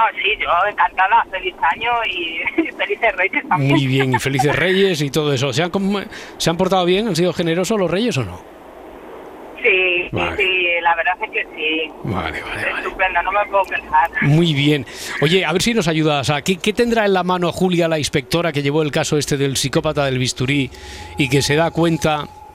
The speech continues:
Speaker 2: que todo es una estratagema quizá del psiquiatra, psicópata, y que hace quince años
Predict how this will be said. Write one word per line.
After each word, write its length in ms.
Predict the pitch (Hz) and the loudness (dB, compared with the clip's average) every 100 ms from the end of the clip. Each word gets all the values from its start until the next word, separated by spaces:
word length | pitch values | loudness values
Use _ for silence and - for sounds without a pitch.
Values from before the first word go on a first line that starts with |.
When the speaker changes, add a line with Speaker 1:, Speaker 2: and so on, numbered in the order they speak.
| - - - - - - - - | -20 -18 -18 -16 -14 -14 -14 -8
Speaker 2:
que 120 | - 147 | -2 2
todo 180 | 180 | 4
es 80 | 170 | 4
una 160 | 170 165 | 4 2
estratagema 640 | - 156 135 - 156 147 | 2 0 0 -2 0 0
quizá 380 | 127 123 156 151 | 0 0 2 2
del 360 | 135 139 131 117 | 2 2 0 -2
psiquiatra, 760 | - - 127 - 160 - 147 | -2 -4 -4 0 0 2 0
psicópata, 680 | - 131 160 151 147 143 139 | 0 0 0 0 0 0 -2
y 120 | 185 | -2
que 180 | 139 170 | -2 0
hace 200 | 185 175 | 2 0
quince 420 | 156 196 180 165 | 2 2 4 4
años 360 | 156 156 147 131 | 4 4 2 -2